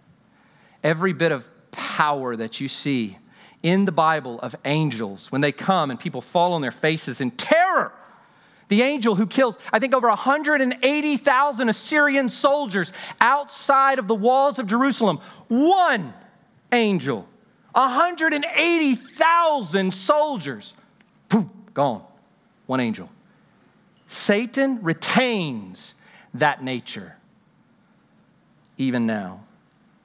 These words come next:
His rule, Second Corinthians four four, he's called the god of this world.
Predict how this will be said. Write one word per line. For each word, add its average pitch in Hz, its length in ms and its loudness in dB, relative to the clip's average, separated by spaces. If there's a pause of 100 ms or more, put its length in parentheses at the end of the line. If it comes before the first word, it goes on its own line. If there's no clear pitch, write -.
(260)
His 123 200 -6
rule, 220 520 0
Second 190 340 -2
Corinthians 185 400 -2
four 190 240 0
four, 208 300 2
he's 190 200 -2
called 214 360 0
the 185 80 0
god 180 440 2
of 185 140 -6
this 190 180 -2
world. 143 760 -2